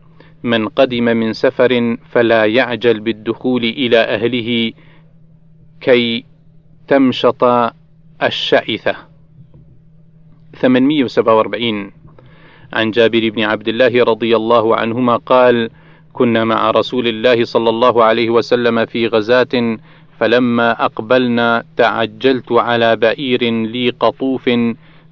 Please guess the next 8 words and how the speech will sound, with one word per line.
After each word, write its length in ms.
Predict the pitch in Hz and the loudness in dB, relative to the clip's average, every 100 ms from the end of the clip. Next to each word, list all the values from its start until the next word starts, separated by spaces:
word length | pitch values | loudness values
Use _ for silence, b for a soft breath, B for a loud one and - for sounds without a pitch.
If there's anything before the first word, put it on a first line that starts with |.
| - | 0
فلحقني 840 | 117 110 - 131 131 123 120 117 | 2 2 0 -2 0 0 0 0
راكب 680 | 123 123 - 120 117 113 | 2 0 -2 -6 -4 -4
خلفي 680 | 104 131 127 113 127 120 117 - b b - | -4 -2 -2 -4 -6 -4 -4 -8 b b -4
فنخس 580 | 113 113 123 127 120 120 | -2 0 0 -2 0 0
بئيري 760 | 117 113 135 131 120 120 113 | 0 -2 -2 -2 -2 -2 -4
بعنزة 920 | 110 117 113 113 131 117 113 127 113 104 | -2 0 0 0 -2 -2 -2 0 -2 -2
كانت 480 | 120 117 113 107 123 | -2 0 -2 -4 -2
معه، 560 | 131 120 107 120 117 | -2 0 -2 -2 -4